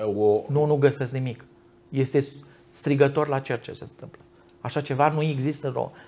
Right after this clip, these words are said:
Speaker 2: domnul Tatu, nu există în România. Vă rog să mă credeți.
Speaker 1: Dar de ce s-ar face așa
Speaker 2: Nici nu
Speaker 1: ceva?
Speaker 2: știu cum au gândit. Mie, mie mi-ar fi fost rușine să apar cu așa ceva. Dacă eu aș fi fost în continuare în această direcție,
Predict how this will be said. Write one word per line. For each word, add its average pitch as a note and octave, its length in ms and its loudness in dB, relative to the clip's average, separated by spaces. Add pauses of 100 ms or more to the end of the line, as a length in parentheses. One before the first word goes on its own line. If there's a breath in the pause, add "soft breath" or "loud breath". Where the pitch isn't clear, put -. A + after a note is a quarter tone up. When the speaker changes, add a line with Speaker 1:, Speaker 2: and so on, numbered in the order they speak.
Speaker 2:
domnul D#3+ 200 0
Tatu, D#3 180 4
nu C#3+ 60 2
există D#3 260 0
în D#3 80 0
România. D3 520 0 (140)
Vă - 60 -12
rog B2+ 120 -4
să - 100 -16
mă A2+ 140 -12
credeți. - 240 -18
Speaker 1:
Dar F3+ 120 0
de G#3 100 -2
ce G#3 140 -8
s-ar A3+ 180 -2
face G2+ 220 -2
așa F3 80 2
Speaker 2:
Nici F#3+ 100 4
nu F#3+ 60 6
Speaker 1:
ceva? G#3 140 6
Speaker 2:
știu G#3 160 0
cum G3 200 0
au F#3+ 120 8
gândit. E3+ 580 0 (520 soft breath)
Mie, D#3+ 200 -2
mie F#3 160 8
mi-ar F#3+ 180 4
fi - 100 -10
fost F#3+ 320 2 (360 soft breath)
rușine D3+ 520 2 (240 loud breath)
să - 160 0
apar E3+ 340 8
cu E3 80 -4
așa D#3 180 -2
ceva. C#3+ 300 -6 (480 soft breath)
Dacă D3 400 8 (100)
eu F#3 180 10
aș F#3 120 6
fi - 80 -10
fost F3+ 300 0
în D3+ 140 2
continuare C3+ 600 2 (340 soft breath)
în B2+ 140 -2
această C#3 420 2
direcție, C#3 600 0